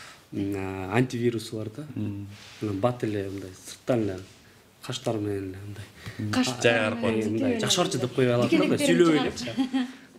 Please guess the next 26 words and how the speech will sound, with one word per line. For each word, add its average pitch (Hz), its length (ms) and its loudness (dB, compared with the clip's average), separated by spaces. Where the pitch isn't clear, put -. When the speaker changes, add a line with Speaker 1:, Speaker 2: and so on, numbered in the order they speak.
Speaker 1:
Ошон 120 280 0
үчүн 107 480 -2
сүрүү 139 340 4
бар 113 120 0
да, 110 100 -8
ошон 117 220 -4
үчүн 104 120 -8
Speaker 2:
Мм. 107 100 0
Speaker 1:
мындай 98 120 -6
Speaker 2:
Тийише 107 220 2
албайт. 85 220 0
Speaker 1:
көп 127 160 2
киши - 220 -4
келип 110 280 -2
тийише - 220 -8
албайт 101 240 -8
да. 139 60 -8
Ошо. 117 420 -8
Анан 117 300 2
Нурзатка 135 400 -2
мен 117 140 2
дайым 117 240 2
айтам, 117 280 -4
ошо. - 200 -14
Мен 123 80 -2
сага 123 420 2